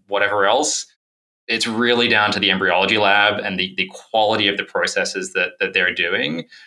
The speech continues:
And that can be a huge difference from clinic to clinic. You know, there are ways that you can look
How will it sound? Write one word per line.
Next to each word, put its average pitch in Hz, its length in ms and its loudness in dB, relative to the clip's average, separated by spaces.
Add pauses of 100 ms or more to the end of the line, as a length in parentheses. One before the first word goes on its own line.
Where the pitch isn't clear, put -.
(180)
And - 80 -8
that 123 100 -2
can 185 80 -4
be 196 80 0
a 185 60 0
huge 185 180 -2
difference 147 320 -2
from 101 140 -10
clinic 110 240 -2
to - 60 -8
clinic. - 520 -6
You 95 80 -8
know, 92 120 0
there 98 180 4
are 98 120 2
ways 101 300 2
that 113 80 -8
you 104 120 -6
can 98 380 -4
look 95 300 -2